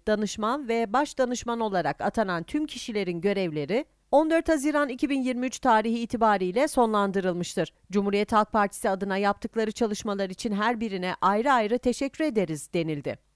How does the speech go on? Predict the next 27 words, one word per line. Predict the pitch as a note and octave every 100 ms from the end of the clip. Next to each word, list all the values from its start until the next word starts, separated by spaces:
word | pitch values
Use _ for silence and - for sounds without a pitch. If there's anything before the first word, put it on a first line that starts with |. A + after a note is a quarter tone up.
| -
Görevden | G#3+ G3+ G3+ A#3+
alınan | G#3 F3 D#3
isimler | F3 - G3+ G#3
arasında | F#3+ D#3 - F3 F3 C4
Tuncay | - B3 G#3 G#3+
Özkan, | F#3 F#3 - G3 A3+ D4+ _
Erdoğan | - G#3 G3+ G3 G3
Toprak, | G#3 G3 G#3+ G#3 - _ _
Orhan | G#3+ G#3 A3
Sarıbal, | G#3 A3+ G#3+ G3 E3+ A3 - _
Ünal | A#3+ A3+ A3
Çeviköz, | A3 B3+ A3+ A3+ F#3+ G3+ - _ _
Nuşerivan | G#3 G#3+ A#3 G#3+ G#3 G3+
Elçi | - F#3+ F#3 - C#4+ B3
ve | A3 G3
Deniz | A3+ A#3+ A#3
Demir | G3+ A#3 A#3+
gibi | F3+ D#3+ C#3+
parti | G3+ F#3 G#3
içinde | A#3 - G3+ F#3+
önemli | F#3+ F#3+ G3+ D4+
rolleri | C4 A3+ A3 A#3+
bulunan | A3+ G#3 F#3+ E3
kişiler | - G#3 A3 F3+ D#3+
de | A#3
yer | D4 A3 G3+
alıyor. | E3+ D#3+ C#3 C3